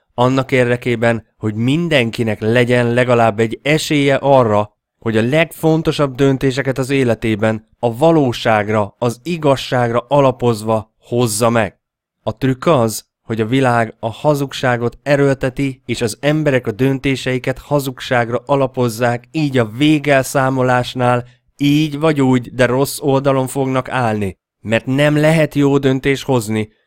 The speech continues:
csak az igazság ismeretében. A legnagyszerűbb az egészben az, hogy nem kell harcolni, tüntetni, petíciót benyújtatni, görcsölni vagy az utcára vonulni.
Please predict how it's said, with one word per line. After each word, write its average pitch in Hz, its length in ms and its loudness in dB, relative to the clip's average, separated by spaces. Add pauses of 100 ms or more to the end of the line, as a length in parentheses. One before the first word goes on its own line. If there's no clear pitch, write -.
(140)
csak 131 420 0
az 113 220 -4
igazság 123 840 -2
ismeretében. 110 880 -2 (540)
A 104 60 -8
legnagyszerűbb 127 600 0
az 135 140 0
egészben 143 400 0
az, 143 140 -4
hogy 139 120 -4
nem 143 220 0
kell 143 180 0
harcolni, 120 640 0
tüntetni, 131 600 -2
petíciót 139 720 -2
benyújtatni, 135 680 -2
görcsölni 135 680 0
vagy 131 180 -2
az 135 120 -2
utcára 120 520 0
vonulni. 95 560 -2